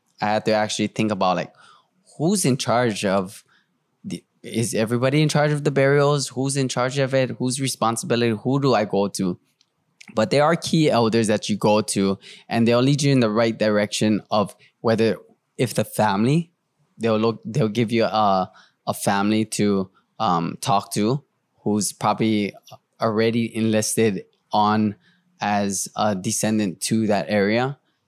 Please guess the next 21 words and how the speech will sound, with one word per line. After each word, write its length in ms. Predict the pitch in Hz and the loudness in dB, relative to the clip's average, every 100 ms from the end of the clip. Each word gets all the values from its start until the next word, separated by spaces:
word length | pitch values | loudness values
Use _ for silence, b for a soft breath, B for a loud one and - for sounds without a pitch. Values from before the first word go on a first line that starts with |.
| _ | _
So 220 | - - | -6 -2
you 180 | 104 101 | 0 0
can 120 | - | -2
talk 240 | 98 104 - | 0 0 0
to 120 | 98 | -2
them. 400 | 101 104 110 117 _ _ _ - | 0 0 -2 -4 _ _ _ -2
But 140 | - | -2
the 80 | - | -2
first 280 | - 170 294 | -2 -2 0
thing 160 | 262 | 0
is 160 | 113 - | 0 -2
call 240 | 120 127 | 0 0
the 80 | 147 | 0
police, 680 | - 95 98 104 101 - - _ | -2 -2 -2 -2 -4 -6 -12 _
you 100 | 107 | -4
know, 120 | 98 98 | -2 -2
get 140 | 110 | -4
the 80 | 117 | -4
police 460 | - 120 117 - | -2 -2 -2 -4
there 340 | - 98 95 98 | -2 0 0 -2
to, 320 | - 101 | -4 -6